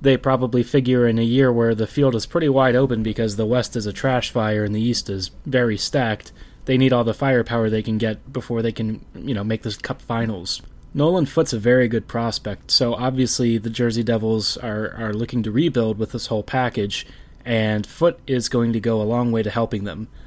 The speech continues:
That whole Foote family just seems to be very talented. Cal's an elite defensive prospect, a-, and his brother is a really good top six second line winger, most likely. Yeah, Tampa Bay can kind of afford to make moves like these because they have so many prospects of a similar caliber and, and just a lot of depth in their system,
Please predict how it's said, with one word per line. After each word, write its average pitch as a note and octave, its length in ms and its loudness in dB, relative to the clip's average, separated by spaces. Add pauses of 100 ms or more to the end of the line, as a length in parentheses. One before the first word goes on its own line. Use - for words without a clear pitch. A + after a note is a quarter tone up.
(260)
That C#3+ 240 4
whole D#3 240 2
Foote - 260 -6
family B2 360 0
just G#2+ 180 -2
seems A#2 220 -2
to A2+ 60 -8
be A2 100 -2
very A2 260 -2
talented. A2+ 540 -4
Cal's A#2 340 -2
an A2 80 0
elite A2+ 260 -2 (360)
defensive A2+ 440 -4
prospect, A2+ 600 -6 (360)
a-, - 40 -12
and B2+ 280 -2
his C#3+ 120 2
brother F3 300 4
is C#3 100 4
a C3 60 0
really D3 200 0
good C#3+ 180 0
top B2 240 -2
six - 240 -4
second B2+ 300 -2
line A2+ 220 0
winger, A2+ 240 -2
most G#2 240 -6
likely. A2 360 -6 (460)
Yeah, C3+ 160 -4
Tampa F3 320 0
Bay C#3+ 140 4
can C3 160 0
kind C3 160 0
of A2 80 -2
afford A#2+ 300 -2
to A2+ 40 -2
make A#2 220 -2
moves B2 240 0
like B2+ 140 -2
these C3+ 180 0
because A2 220 -4
they A2+ 100 -2
have G#2+ 100 -2
so B2+ 160 0
many A#2+ 160 0
prospects A#2 600 -6
of G#2 100 -6
a G#2+ 60 -4
similar A2+ 320 -2
caliber A2 500 -4
and, G#2+ 180 -6
and A#2+ 140 -6
just A#2+ 160 -6
a A#2+ 60 -6
lot A2+ 180 -2
of G2 100 -6
depth A#2 280 -6
in A2+ 100 -4
their A2 80 -2
system, C#3+ 480 -4